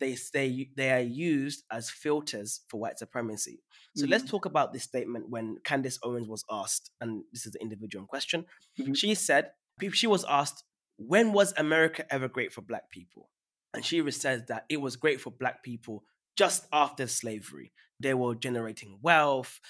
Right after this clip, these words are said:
Speaker 1: They were, you know, setting up gen-, uh, generational wealth as well. They were working hard. They had a good work ethic, blah, blah, blah, et cetera, et cetera. What would be your response as an actual historian and not someone who's just,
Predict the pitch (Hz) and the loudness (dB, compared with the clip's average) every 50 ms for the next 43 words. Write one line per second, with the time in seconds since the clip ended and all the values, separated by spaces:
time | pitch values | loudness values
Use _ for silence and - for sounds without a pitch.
0 | - - _ - 120 120 117 117 113 120 131 123 120 107 - 135 - - 127 117 | -20 -12 _ -4 -4 -2 -4 -4 -4 -4 -4 -4 -2 -4 -4 -4 -4 -6 -8 -8
1 | 104 - - 120 107 - _ - 104 113 107 95 - 110 113 110 113 127 139 135 | -8 -10 -10 -12 -12 -12 _ -10 -8 -8 -8 -8 -8 -6 -6 -2 -2 -2 -2 -2
2 | - 143 139 131 139 131 135 131 127 120 - 120 110 123 131 143 139 131 127 123 | -2 -2 -2 -2 0 2 2 2 2 0 -4 -6 -4 0 2 4 4 4 4 2
3 | 123 - 110 98 101 107 113 117 120 - - 107 - - 151 151 139 110 123 120 | 0 -2 -6 -10 -10 -10 -10 -12 -12 -12 -14 -14 -4 0 2 2 2 2 -2 -6
4 | 107 107 95 107 98 101 131 139 131 - - - 120 - - 113 101 - - 113 | -8 -10 -12 -12 -8 -2 0 0 -2 -2 -6 -14 -14 -12 -12 -12 -14 -12 -12 -14
5 | 104 101 - 87 90 92 - 120 110 - - - - - 90 - - - 82 - | -14 -14 -14 -14 -16 -14 -10 -10 -10 -10 -10 -10 -8 -10 -10 -8 -10 -12 -10 -8
6 | - 131 - - - - - - _ - _ _ _ _ - 160 175 180 139 151 | -6 -6 -6 -6 -8 -14 -16 -18 _ -20 _ _ _ _ 0 0 2 2 0 0
7 | 151 139 139 135 131 123 - - 127 120 113 - - - 175 175 151 151 - - | 0 2 2 2 0 0 -2 -2 -4 -4 -4 0 4 6 6 6 4 2 0 0
8 | 139 135 - - 113 113 107 - - - 98 92 95 104 113 120 113 110 113 - | 0 0 -2 -6 -14 -14 -16 -14 -12 -10 -10 -10 -8 -8 -6 -6 -6 -4 -6 -6
9 | - - 110 107 107 104 107 98 - - 104 - - _ | -6 -6 -8 -8 -10 -12 -14 -14 -12 -10 -10 -10 -12 _